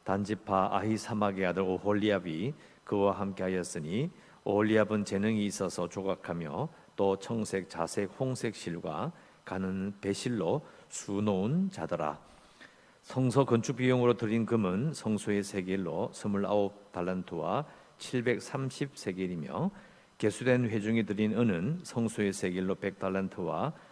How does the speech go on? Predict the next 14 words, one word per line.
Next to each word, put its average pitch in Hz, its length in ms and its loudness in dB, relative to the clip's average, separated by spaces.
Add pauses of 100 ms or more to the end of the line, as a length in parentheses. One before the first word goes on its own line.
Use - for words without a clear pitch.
(160)
천칠백칠십오 120 2000 0
세겔이니, 92 800 -2 (600)
개수된 127 460 2
자가 107 240 4
이십 104 240 0
세 120 140 0
이상으로 101 480 0
육십만 110 480 0
삼천오백오십 101 1080 -2
명인즉 101 720 2 (180)
성소의 117 540 0
세겔로 95 640 -4 (220)
각 85 180 -6
사람에게 90 640 -2